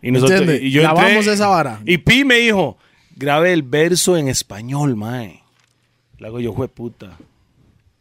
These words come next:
Speaker 1: Está bien, porque yo estaba acostumbrado solo a escribir en inglés. Entonces le metí, "Hey, yo,
Speaker 2: Ahí
Speaker 1: loca,
Speaker 2: mismo,
Speaker 1: tu
Speaker 2: ahí mismo,
Speaker 1: personalidad". Ahí
Speaker 2: ahí
Speaker 1: mismo
Speaker 2: mismo.
Speaker 1: en el estudio. "Hey, yo, loca, tu personalidad conmigo choca.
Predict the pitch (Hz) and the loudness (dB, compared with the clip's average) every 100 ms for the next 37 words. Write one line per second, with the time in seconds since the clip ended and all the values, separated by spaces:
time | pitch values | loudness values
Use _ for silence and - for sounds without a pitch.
0 | _ - 127 143 131 120 113 135 143 131 | _ -8 -4 -4 -6 -12 -12 -12 -10 -4
1 | 127 135 139 - 127 135 131 113 190 - | -4 -2 -6 -8 -10 -8 -4 -2 0 -2
2 | - - - - - - - - 123 139 | -10 -20 -20 -20 -20 -20 -20 -8 -2 0
3 | 127 - 151 151 110 - 127 147 160 156 | 0 0 2 2 0 -4 -2 2 4 4
4 | 165 233 165 165 - 156 - 202 226 160 | 4 4 2 2 -2 -2 0 2 2 2
5 | - 160 - 131 135 160 175 175 170 147 | 0 0 -2 0 2 4 4 2 0 -2
6 | 123 143 135 113 - - - 127 151 165 | -6 -4 -2 -2 -4 -20 -6 0 2 4
7 | 160 165 139 151 120 - 110 151 165 165 | 2 0 0 0 -2 -4 -4 -2 -2 -4
8 | 165 165 160 165 165 165 165 156 160 160 | -4 -2 -4 -2 -2 -2 -2 0 0 0
9 | 156 | -2